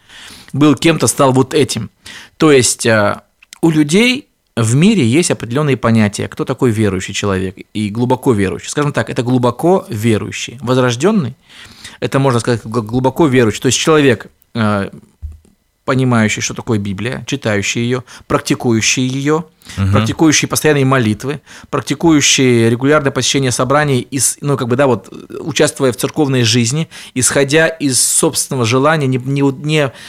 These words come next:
Speaker 1: э, не подвергаясь какому-то контролю или там давлению извне, и чтобы это было его личным желанием, да, быть частью этого. То есть глубоко верующий человек, я думаю, глубоко верующий христианин —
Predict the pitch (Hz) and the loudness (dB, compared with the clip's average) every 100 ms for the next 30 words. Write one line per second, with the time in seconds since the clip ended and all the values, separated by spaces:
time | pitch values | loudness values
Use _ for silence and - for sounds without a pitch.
0 | - - - - _ _ - - 101 117 | -20 -20 -20 -20 _ _ -20 -10 -2 2
1 | 117 127 147 147 139 139 156 147 - - | 2 2 0 0 0 2 2 2 0 -2
2 | 139 127 123 143 131 - 160 147 135 123 | -2 0 -2 0 0 2 4 4 4 2
3 | 131 117 139 143 147 131 120 113 135 165 | 2 2 4 4 4 4 2 2 2 2
4 | 180 127 123 123 - 135 135 151 131 131 | 2 2 -2 -2 0 -2 0 2 4 2
5 | 131 - 123 127 139 131 110 127 120 107 | 0 -4 -12 -6 -4 -2 0 2 2 2
6 | 107 123 127 123 - 120 117 - - 113 | 0 -2 -2 -2 0 0 -2 -4 -4 -4
7 | - 104 - - _ - - - - 127 | -4 -6 -8 -14 _ -20 -20 -12 0 2
8 | 113 120 139 143 139 156 151 139 110 - | 2 0 0 0 2 2 4 4 2 0
9 | 143 160 190 135 120 117 110 135 131 151 | 2 2 2 0 0 0 2 0 0 2
10 | 156 139 - 127 120 - 139 147 196 247 | 4 2 0 -4 -4 -2 0 2 2 2